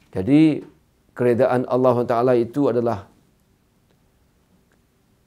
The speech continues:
eh, tujuan kita, dan keredaan kita kepada Allah Ta'ala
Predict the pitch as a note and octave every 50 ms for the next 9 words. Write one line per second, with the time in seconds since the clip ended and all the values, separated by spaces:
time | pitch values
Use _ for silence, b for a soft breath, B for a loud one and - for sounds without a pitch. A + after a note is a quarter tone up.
0 | _ _ _ _ _ _ _ _ _ _ _ _ _ _ _ _ A2+ A2 A2 G#2+
1 | - - D3 D#3+ D#3 F3+ E3 C3+ A2+ G#2 F#2 A2 - - C3 D#3 F3 F3+ _ _
2 | _ _ _ _ _ _ _ _ _ _ _ _ _ _ _ _ _ _ _ _
3 | _ - A2+ A2+ A2 G#2+ G#2+ G#2 - - A#2+ B2 B2 A2+ C3 A2 B2 B2 A#2+ -
4 | A#2+ - - B2 A#2 A2 A2 - G2 G#2+ A2 - A2 G#2 G2+ G#2 G2 G#2+ G2 G#2+
5 | G#2+